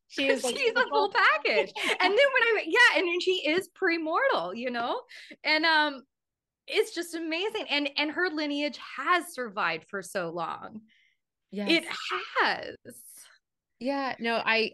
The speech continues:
Speaker 1: I was actually wondering, it's interesting because I think a lot of people, they kind of, they know Kuan Yin if they see, like, a picture of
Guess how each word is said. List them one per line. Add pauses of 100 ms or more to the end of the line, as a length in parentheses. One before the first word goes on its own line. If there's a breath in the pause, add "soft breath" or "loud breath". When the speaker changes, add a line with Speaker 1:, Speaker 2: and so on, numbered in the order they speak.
Speaker 1:
I
was
actually
wondering, (580)
it's
interesting
because (220)
I
think
a
lot
of
people, (220 loud breath)
they
kind
of,
they
know
Kuan
Yin
if
they
see,
like,
a
picture
of